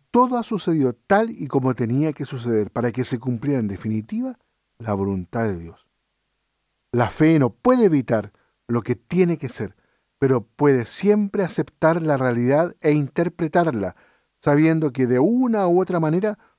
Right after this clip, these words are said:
todo sucede para la salvación de los hombres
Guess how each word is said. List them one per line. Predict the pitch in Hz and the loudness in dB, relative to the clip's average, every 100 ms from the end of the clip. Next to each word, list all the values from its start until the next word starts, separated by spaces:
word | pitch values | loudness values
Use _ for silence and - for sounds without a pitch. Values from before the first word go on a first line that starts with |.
| _ _ | _ _
todo | - 175 180 | 4 4 4
sucede | 170 143 165 127 | 0 -2 0 0
para | 117 113 | 0 -2
la | 107 | -2
salvación | 123 110 107 131 120 | -4 -4 -4 -4 -2
de | |
los | 107 - | -4 -2
hombres | 208 214 214 - | -2 0 -4 -8